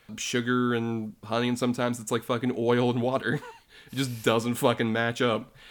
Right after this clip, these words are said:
And I think that's what's fascinating. You can see why these two, like, like I said, are, like, attracted to each other and why they would kinda have that almost foolhardy, like, "No, fuck it, let's do it again." But also it's just, like,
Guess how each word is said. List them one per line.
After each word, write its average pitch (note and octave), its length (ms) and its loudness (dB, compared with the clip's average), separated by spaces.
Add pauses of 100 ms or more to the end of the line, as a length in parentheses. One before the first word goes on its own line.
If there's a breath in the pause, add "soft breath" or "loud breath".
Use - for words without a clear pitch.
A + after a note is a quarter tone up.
(220 loud breath)
And B2 120 4
I B2+ 80 6
think D#3+ 140 0
that's D#3 180 -4
what's D3 180 2
fascinating. C#3+ 400 2
You A#2+ 60 0
can C3 120 2
see A3+ 200 0
why F#3 200 6
these C#3 220 0
two, C3 120 2
like, A#2+ 240 2
like A#2+ 140 2
I A2+ 40 2
said, A2 160 0
are, G#2+ 40 0
like, G#2 160 -6
attracted A#2 400 -2
to G#2+ 80 -4
each A2 140 -8
other G#2+ 160 -2
and G#2+ 120 -4
why G#2 180 -8
they G2+ 120 -14
would G#2 260 -14 (300 soft breath)
kinda C3+ 240 0
have A2+ 300 0
that A2+ 220 -4 (120)
almost A#2+ 360 0
foolhardy, A#2 540 -2
like, A#2+ 160 -4
"No, B3+ 180 2
fuck - 320 -2
it, G#3+ 100 -2
let's E3 180 -4
do F3+ 140 -2
it E3+ 80 -2
again." A#2+ 480 -2 (440 soft breath)
But B2+ 140 2
also B2 240 4
it's A#2+ 100 -6
just, B2+ 200 -8
like, B2+ 160 -2